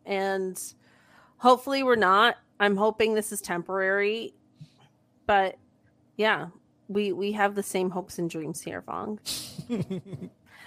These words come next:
Speaker 1: Um, Vong, that's been our episode. Thank you so, so much for joining me on this crazy,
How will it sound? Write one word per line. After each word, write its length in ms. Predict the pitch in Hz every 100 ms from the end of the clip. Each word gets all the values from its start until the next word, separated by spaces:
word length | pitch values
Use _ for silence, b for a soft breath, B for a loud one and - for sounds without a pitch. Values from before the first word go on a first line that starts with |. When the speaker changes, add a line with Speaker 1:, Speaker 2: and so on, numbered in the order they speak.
| B B -
Speaker 1:
Um, 680 | 220 208 214 208 202 190 - _ _ _ _ - - _
Vong, 320 | 220 247 247 247
that's 200 | 262 -
been 160 | 302
our 80 | 302
episode. 720 | 247 254 269 - 208 180 180 - - - _ _ _ 214 151 - -
Thank 300 | 233 247 240
you 480 | 262 254 262 254 -
so, 640 | _ - - - 262 262 285
so 260 | - 262
much 340 | 254 220 - - -
for 180 | 220
joining 440 | 214 214 214 214 214
me 320 | 202 196 190 -
on 220 | 202 208
this 280 | 214 208 - B B B
crazy, 1000 | - - 247 262 285 285 262 269 262 269